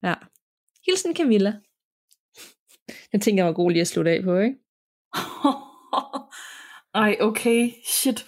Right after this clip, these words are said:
Speaker 2: hvor er det vildt.
Speaker 1: Der er virkelig noget, der gerne vil have, at hun lige skulle høre den her fortælling, så hun bedre kunne, øh, forstå det, hendes datter oplever derhjemme.
Speaker 2: Ja.
Speaker 1: What, øh, altså,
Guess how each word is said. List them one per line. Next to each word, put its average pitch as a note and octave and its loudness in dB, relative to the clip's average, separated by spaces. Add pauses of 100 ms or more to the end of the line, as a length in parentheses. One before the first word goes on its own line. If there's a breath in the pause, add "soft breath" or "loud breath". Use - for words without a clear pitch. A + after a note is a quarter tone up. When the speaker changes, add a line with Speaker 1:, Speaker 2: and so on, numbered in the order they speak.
Speaker 2:
hvor G3+ 0
er G3 2
det G3+ 2
vildt. - -2 (600)
Speaker 1:
Der G#3 2
er F#3+ 2
virkelig G3 2
noget, F3+ 4
der F#3 2
gerne F3+ 0
vil F3+ 2
have, F#3 2
at F#3 2
hun F#3+ 2
lige F#3+ 4
skulle F3+ 0
høre F3+ 4
den F3+ -2
her F3+ 0
fortælling, F3 -4
så F#3 -2
hun F3+ 2
bedre F3+ 2
kunne, F3 2
øh, E3 2 (1400 soft breath)
forstå G#3+ 0 (380 loud breath)
det, G3+ 4
hendes G#3 4
datter G3 2
oplever G3 0
derhjemme. F3+ 0 (640)
Speaker 2:
Ja. G3+ 2 (1400)
Speaker 1:
What, G#3 0 (200)
øh, F3 2 (480)
altså, F3 -2